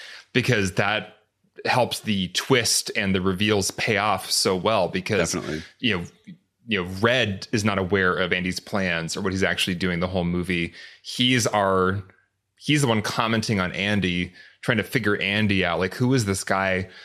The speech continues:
Speaker 1: What drives him? What, you know, what motivates him? Why is he this way? We, we kinda hear Red's musings about him. And, and Andy is, he kind of is mysterious. I,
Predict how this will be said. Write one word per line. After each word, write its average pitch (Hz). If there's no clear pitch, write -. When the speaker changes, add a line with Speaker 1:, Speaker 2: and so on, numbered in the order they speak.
Speaker 1:
What 113
drives 104
him? 101
What, 98
you 104
know, 90
what 104
motivates 101
him? 95
Why 101
is 107
he 117
this 95
way? 98
We, 101
we 101
kinda 110
hear 110
Red's 98
musings 95
about 82
him. 82
And, 95
and 110
Andy 143
is, 127
he 123
kind 143
of 117
is 113
mysterious. 107
I, 95